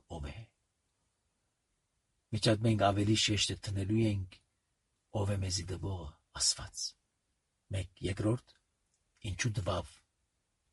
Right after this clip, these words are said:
որպեսզի բաժնեմ։ Որպեսզի բաժնեմ,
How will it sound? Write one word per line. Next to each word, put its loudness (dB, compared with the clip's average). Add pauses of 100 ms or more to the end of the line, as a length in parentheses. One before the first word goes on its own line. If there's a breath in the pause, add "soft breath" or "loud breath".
(500)
որպեսզի -4
բաժնեմ։ -8 (2250)
Որպեսզի 0
բաժնեմ, 0